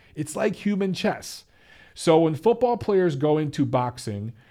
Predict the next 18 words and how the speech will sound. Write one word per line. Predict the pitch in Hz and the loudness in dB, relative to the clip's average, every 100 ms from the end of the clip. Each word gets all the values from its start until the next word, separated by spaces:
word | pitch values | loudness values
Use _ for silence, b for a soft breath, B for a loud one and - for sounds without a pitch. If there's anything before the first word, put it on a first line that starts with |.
| b | b
and | 156 143 139 131 135 | -4 -2 0 -2 -4
about | 135 151 135 | -2 -2 -2
ninety-nine | 123 139 170 165 151 151 | -4 -2 -2 -2 -2 -2
percent | 143 139 135 151 127 | -2 -2 -2 -2 -4
of | 131 127 | -4 -4
American | 127 131 127 127 | 0 0 0 -2
football | 113 160 127 120 | -2 0 0 -2
players, | - 117 123 120 | -2 -2 -2 -2
when | 123 | -2
they | |
go | 123 143 | 0 0
into | 143 139 | 0 -2
boxing, | 117 110 110 131 | -2 -2 -4 -4
they're | 127 | -2
gonna | 143 180 | 0 0
be | 190 | 4
heavyweights | 196 214 131 90 - - | 4 4 2 -2 -8 -12
because | - 117 123 107 | -8 -2 -2 -2